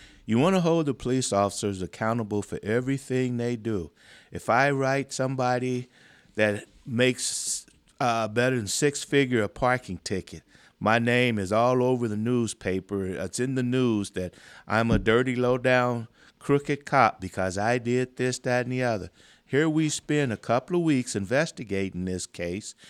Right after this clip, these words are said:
and while investigating it, our name is starting to be dragged through the mud again about us not doing this, we're not doing that, we're making this up, we don't wanna believe this,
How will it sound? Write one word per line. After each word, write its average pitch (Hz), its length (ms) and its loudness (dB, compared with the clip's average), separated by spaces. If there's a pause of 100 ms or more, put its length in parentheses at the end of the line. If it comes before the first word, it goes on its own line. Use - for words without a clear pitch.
(180)
and 101 180 -2
while 98 300 0
investigating 98 840 -4
it, 120 160 -6 (280)
our 92 180 0
name 113 380 2
is 120 100 -4
starting 110 380 2
to 120 60 -4
be 120 280 -6
dragged 101 420 -2
through 127 140 0
the 139 100 -2
mud 143 380 0
again 151 520 -4 (380)
about 98 380 2
us 107 320 -2 (100)
not 101 380 0
doing 147 320 2
this, 135 340 -2
we're 85 120 -8
not 95 360 -4
doing 139 340 -4
that, 139 280 -4 (400)
we're 101 180 2
making 113 520 0
this 151 280 0
up, 90 280 -4
we 80 140 -14
don't 107 340 -2
wanna 139 180 0
believe 147 480 -2
this, 139 440 -2